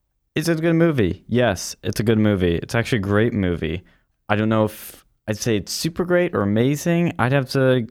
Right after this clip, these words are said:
give it a couple more viewings to really, you know, give my final opinion on it, but overall, it's a great movie.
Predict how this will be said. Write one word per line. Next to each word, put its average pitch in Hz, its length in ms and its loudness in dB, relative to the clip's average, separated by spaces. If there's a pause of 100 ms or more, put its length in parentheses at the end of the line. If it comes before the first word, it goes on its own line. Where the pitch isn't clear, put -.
give 120 180 0
it 117 80 4
a 107 40 0
couple 131 280 -4
more 117 160 2
viewings 123 560 -2 (340)
to 110 100 -4
really, 127 460 2 (1000)
you 117 120 2
know, 107 120 4
give 120 200 0
my 117 100 2
final 135 320 2
opinion 143 260 2
on 143 120 4
it, - 20 -4
but 123 160 0
overall, 131 420 4
it's 110 140 0
a 104 60 2
great 110 360 0
movie. 117 520 2